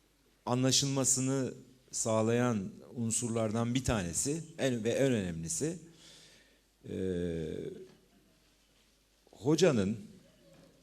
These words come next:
o gün izlediği politikayı belirleyen, e, verilere baktığımızda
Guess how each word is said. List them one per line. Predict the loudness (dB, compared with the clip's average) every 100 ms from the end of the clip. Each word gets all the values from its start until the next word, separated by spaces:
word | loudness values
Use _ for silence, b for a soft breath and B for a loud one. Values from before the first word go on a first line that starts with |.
| _ _ _ _ _ _ _ 4
o | 6
gün | 8 6
izlediği | 4 2 4 4 4 2
politikayı | 2 0 0 -2 0 2 2 2
belirleyen, | 2 4 4 4 4 4 0 -8 -20 -20 _ _ _ _ _ _ _ _ -12
e, | -8 -6 -4 -4 -4 -6 -2 8
verilere | 10 10 10 10 12
baktığımızda | 8 8 2 4 2 4 4 4